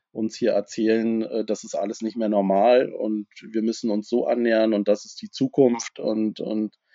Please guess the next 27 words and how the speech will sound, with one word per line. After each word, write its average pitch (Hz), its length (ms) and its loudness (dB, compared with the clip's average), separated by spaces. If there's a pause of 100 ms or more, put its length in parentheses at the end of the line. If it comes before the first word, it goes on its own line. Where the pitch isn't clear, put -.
(380)
und 113 140 4
im 117 80 6
Endeffekt, 123 580 2
äh, 113 340 6
sieht 107 260 -6
man 123 140 4
ja 110 100 6
auch 107 160 4
an 110 100 2
eurem 104 380 4
Podcast - 640 2
von 107 160 0
den 104 120 2
Leuten, 101 380 4
die, 98 280 0
äh, 107 80 -2
Erfahrung 113 560 0
haben. 101 140 2
Ich - 120 -6
höre 110 140 4
ja 101 140 4
auch 117 180 2
ab 117 140 -2
und 117 140 -8
zu - 140 -6
mal 113 160 -4
rein, 107 280 2